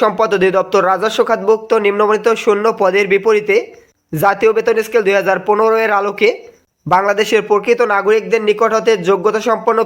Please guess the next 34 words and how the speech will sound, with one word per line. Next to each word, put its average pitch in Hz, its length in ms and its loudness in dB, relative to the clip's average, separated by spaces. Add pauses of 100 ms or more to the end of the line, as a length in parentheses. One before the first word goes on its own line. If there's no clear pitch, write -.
প্রার্থীদের 196 500 2 (640)
নিকট 196 420 0
হতে 233 160 0 (100)
শর্ত 208 180 -2 (120)
সাপেক্ষে 220 400 0 (120)
অনলাইনের 208 340 0
মাধ্যমে 214 340 0
দরখাস্তের 208 440 0
আহ্বান 214 280 0
করা 220 200 0
যাচ্ছে। 208 240 -2 (180)
অনলাইন 202 260 0
ব্যতীত 208 260 2 (140)
কোনোভাবে 202 360 0
আবেদন 185 300 0
গ্রহণ 208 260 2
করা 208 180 0
হবে 190 220 -2
না। 190 40 0 (120)
এখানে 214 260 0
দেখতে 208 180 0
পাচ্ছেন 202 340 0 (720)
ক্যাশিয়ার 220 360 2
পদে 220 240 2
চুয়ান্ন 202 280 2
জন 214 160 0
লোক 208 140 -2
নিয়োগ 208 200 2
করা 214 140 0
হবে। 214 200 -2
আবেদন 180 300 0
করার 190 180 2
জন্য 190 180 -2
কোনো 202 100 0